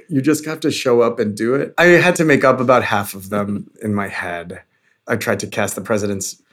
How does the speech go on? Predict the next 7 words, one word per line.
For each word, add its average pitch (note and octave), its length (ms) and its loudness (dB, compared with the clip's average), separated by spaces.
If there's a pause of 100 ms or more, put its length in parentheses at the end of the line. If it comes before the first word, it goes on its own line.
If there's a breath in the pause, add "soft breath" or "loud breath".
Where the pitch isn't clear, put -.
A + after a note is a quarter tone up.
(320)
with A#2+ 180 -4
movie G#2 240 2
stars F#2 600 -6
and F#2+ 180 -6
tried G2 240 -4
to - 200 -8 (580)
imagine A2+ 880 2